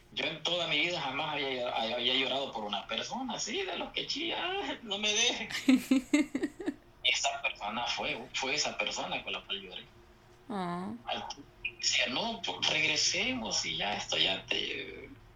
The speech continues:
Speaker 1: volvamos a iniciar". "No, ya no es lo mismo".
Speaker 2: Ella te
Speaker 1: "Ya
Speaker 2: decía
Speaker 1: no
Speaker 2: a
Speaker 1: es
Speaker 2: ti.
Speaker 1: lo mismo".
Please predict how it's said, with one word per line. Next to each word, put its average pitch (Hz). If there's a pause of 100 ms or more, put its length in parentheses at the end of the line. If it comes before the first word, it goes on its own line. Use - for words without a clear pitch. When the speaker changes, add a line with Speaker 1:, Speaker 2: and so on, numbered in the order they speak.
Speaker 1:
volvamos 196
a 196
iniciar". 180
"No, 170
ya 151
no 165
es 170
lo 165
mismo". 180 (560)
Speaker 2:
Ella 240
te 226
Speaker 1:
"Ya 208
Speaker 2:
decía 202
Speaker 1:
no 196
Speaker 2:
a -
Speaker 1:
es 208
Speaker 2:
ti. 208
Speaker 1:
lo -
mismo". -